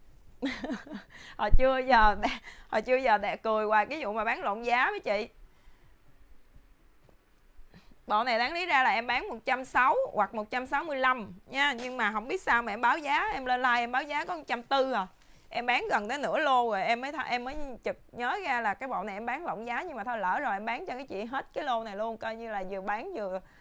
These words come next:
vừa tặng cho cái chị luôn ha. Nên là cái chị đẹp nhà em á là chốt được cái lô này là quá trời ok luôn, vải nó đẹp lắm.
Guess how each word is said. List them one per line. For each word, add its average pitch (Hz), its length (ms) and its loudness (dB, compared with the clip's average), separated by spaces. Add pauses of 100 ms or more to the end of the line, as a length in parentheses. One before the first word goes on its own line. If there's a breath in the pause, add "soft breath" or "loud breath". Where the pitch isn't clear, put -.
(180 soft breath)
vừa 208 220 0
tặng 196 320 -6
cho 233 120 -8
cái 285 80 -8
chị 202 180 -6
luôn 240 200 -4
ha. 277 220 -2 (500 soft breath)
Nên 240 140 -4
là 220 100 0
cái 262 160 -6
chị 226 140 -8
đẹp 202 200 -6
nhà 202 220 -6
em 233 200 -6
á 254 120 -8
là 226 220 -2
chốt 240 320 -6
được 202 160 -8
cái 285 100 -4
lô 240 220 -2
này 196 260 -6
là 185 200 -4
quá 220 400 -4
trời 202 200 -4
ok 220 440 -2
luôn, 214 260 -6
vải 202 220 -4
nó 277 100 -10
đẹp 202 240 -4
lắm. 233 260 -2